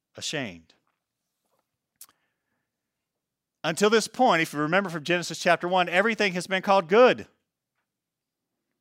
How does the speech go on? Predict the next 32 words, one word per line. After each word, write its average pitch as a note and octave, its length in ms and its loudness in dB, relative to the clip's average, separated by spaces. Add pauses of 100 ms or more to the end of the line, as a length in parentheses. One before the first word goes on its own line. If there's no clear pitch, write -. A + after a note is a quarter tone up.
(260)
Here A3+ 360 0
we A3 180 -4
see, E3 640 -4 (200)
even D#3+ 340 -6
prior F#3+ 460 4
to G3+ 100 -10
the F3+ 80 -8
fall, F3+ 640 4 (600)
God F3+ 220 0
said A3+ 180 0
something A#3 340 -2
is G3 140 -2
not G#3 240 4
good. F#3 440 2 (1700)
Then C3+ 140 -10
the C#3 100 -6
Lord D3+ 220 -2
God D3+ 260 2
said, D3+ 240 0
"It's E3 260 -6
not F#3 260 4
good D#3 520 2 (200)
that C3 180 -6
man B2 380 -4
should A#2 220 -14
be A#2+ 160 -8
alone. A2+ 520 -8 (340)
I'll A#2+ 160 -6
make A2+ 240 -6
a G#2 100 -8
helper A2 680 -8
fit - 400 -14